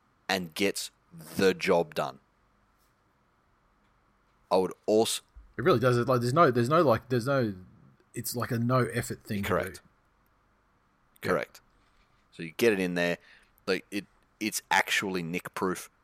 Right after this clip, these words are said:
Speaker 1: There's nothing you can do to hurt you. Um, I would also like to say to all the Melbourne Storm fans out there, uh, recent data has shown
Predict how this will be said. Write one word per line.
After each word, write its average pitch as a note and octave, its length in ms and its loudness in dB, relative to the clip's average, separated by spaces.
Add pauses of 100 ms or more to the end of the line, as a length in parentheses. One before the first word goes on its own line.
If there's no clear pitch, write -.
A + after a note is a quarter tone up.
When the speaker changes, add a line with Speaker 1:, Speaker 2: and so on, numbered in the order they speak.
(160)
Speaker 1:
There's E2 160 -12
nothing G2 320 -4
you E2+ 80 -8
can E2 140 -10
do D#2+ 100 -4
to D#2+ 100 -4
hurt D#2+ 280 -4
you. D#2 120 -4 (560)
Um, E2+ 320 -4
I E2 80 2
would E2+ 120 0
also G2+ 360 -2
like F2 260 0
to - 120 -6
say E2 200 0
to - 80 0
all F#2+ 160 2
the F2 60 -10
Melbourne D#2+ 320 -4
Storm F#2+ 460 -4
fans G2+ 280 0
out G2+ 200 4
there, C3 180 2 (540)
uh, D#2+ 440 0
recent F#2+ 580 -2
data F2 380 4
has F2+ 160 -2
shown E2+ 500 2